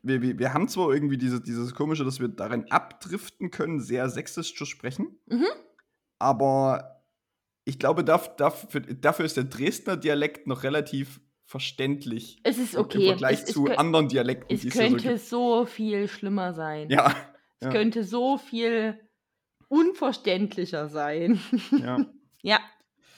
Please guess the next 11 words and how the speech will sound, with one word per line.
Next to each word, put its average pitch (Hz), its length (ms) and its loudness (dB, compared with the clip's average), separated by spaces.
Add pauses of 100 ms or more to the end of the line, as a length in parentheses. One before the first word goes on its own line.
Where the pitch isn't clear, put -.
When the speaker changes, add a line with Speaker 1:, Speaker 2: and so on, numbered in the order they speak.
Speaker 2:
Seid 339 300 4
dankbar. 170 600 2
So. - 100 0 (760)
Speaker 1:
Genau. 113 360 -4 (560)
Speaker 2:
Es - 180 -20
könnte 190 280 -6
richtig 226 220 -6
schlimm 214 240 -2
sein. 156 440 -6
Speaker 1:
Na 139 120 -2
ja. 113 300 -2